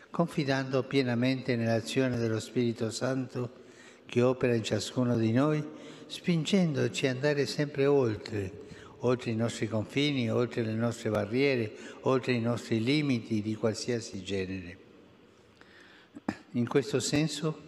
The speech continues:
la testimonianza di una vita cristiana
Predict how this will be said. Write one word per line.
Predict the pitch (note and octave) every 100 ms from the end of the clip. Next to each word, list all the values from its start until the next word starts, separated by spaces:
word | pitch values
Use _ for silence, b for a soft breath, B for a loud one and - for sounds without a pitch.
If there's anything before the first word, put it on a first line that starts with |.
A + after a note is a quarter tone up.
| B B B B
la | - A#2+
testimonianza | - A2+ - B2+ A#2+ C3+ D#3 D3+ -
di | A#2+ C3+
una | C3 A#2+
vita | A2 C3+ C3+ - B2 A2 G#2+ -
cristiana | - A2 G2+ - B2+ C3 C3+ C#3